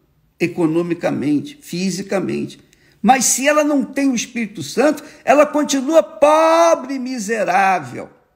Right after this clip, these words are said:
Pobre e miserável. Porque ela não tem nada. Nada. Ela recebeu apenas migalhas.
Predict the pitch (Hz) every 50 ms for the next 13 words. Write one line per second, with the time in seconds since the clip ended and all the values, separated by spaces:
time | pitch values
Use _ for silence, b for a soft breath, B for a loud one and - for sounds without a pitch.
0 | _ _ _ _ _ _ _ _ _ _ _ _ _ _ _ _ _ _ _ _
1 | _ _ - 269 294 294 302 302 302 294 233 247 262 277 294 - 240 233 226 226
2 | 233 214 196 220 214 185 170 165 160 - - - b b b b b b _ -
3 | 196 196 233 240 240 240 240 226 240 269 277 277 254 233 226 226 220 196 156 143
4 | - - - _ _ _ _ _ _ _ _ _ _ _ - 247 294 294 294 -
5 | - - - - - - _ _ _ _ _ _ _ _ _ _ _ _ - 208
6 | 247 214 262 254 - - 233 202 247 285 285 277 285 - 277 285 285 262 202 226
7 | 285 233 220 226 240 269 262 254 240 202 160 135 131 135 - - -